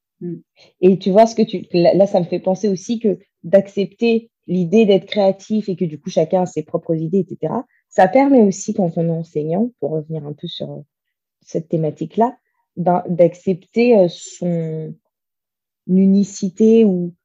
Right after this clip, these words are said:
Speaker 2: ou alors la pluralité des approches ou,
Speaker 1: Mm.
Speaker 2: euh, ou, euh, ben,
Speaker 1: Ouais.
Speaker 2: d'accepter de se dire que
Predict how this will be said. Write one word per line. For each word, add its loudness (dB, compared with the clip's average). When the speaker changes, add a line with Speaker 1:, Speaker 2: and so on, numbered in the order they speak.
Speaker 2:
ou 2
alors 6
la 6
pluralité 0
des 0
approches 0
ou, -6
Speaker 1:
Mm. 2
Speaker 2:
euh, 2
ou, -4
euh, -2
ben, -2
Speaker 1:
Ouais. 2
Speaker 2:
d'accepter 2
de 0
se -6
dire -4
que -6